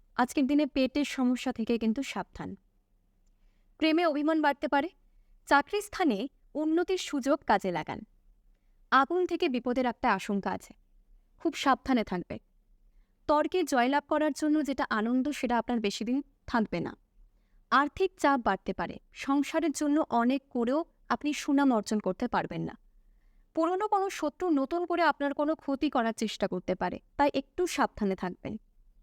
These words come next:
সংসারে একটু অভাবের যোগ দেখা দিতে পারে। জলপথে ভ্রমণের সুযোগ আসতে পারে। প্রেমের কারণে বাড়িতে অশান্তি হতে পারে। চাকরির স্থানে কাজের চাপ বাড়তে পারে। আজকে কোনো শুভ কাজে যাওয়ার আগে মুখে একটু মিষ্টি নিন।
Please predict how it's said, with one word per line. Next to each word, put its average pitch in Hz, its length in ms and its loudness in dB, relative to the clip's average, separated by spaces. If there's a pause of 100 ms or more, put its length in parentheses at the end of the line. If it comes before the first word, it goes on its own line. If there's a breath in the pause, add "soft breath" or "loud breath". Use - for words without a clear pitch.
(420)
সংসারে 392 680 0
একটু 311 280 -2
অভাবের 269 440 0
যোগ 262 280 -2
দেখা 208 220 0
দিতে 208 200 -2
পারে। 214 220 0 (480)
জলপথে 349 540 4
ভ্রমণের 269 380 0
সুযোগ 214 340 -4
আসতে 180 260 -6
পারে। - 220 -8 (800)
প্রেমের 339 300 0
কারণে 370 360 0
বাড়িতে 269 340 0
অশান্তি 269 460 -2 (320)
হতে 254 160 -2
পারে। 240 280 0 (640)
চাকরির 294 340 2
স্থানে 311 380 0
কাজের 262 260 0
চাপ 220 300 0
বাড়তে 190 280 -4
পারে। - 240 -8 (580)
আজকে 269 340 2
কোনো 339 200 -2
শুভ 277 280 -6
কাজে 262 340 2
যাওয়ার 285 300 2
আগে 226 260 0
মুখে 262 340 0
একটু - 260 -2
মিষ্টি 226 440 -2
নিন। 175 200 -4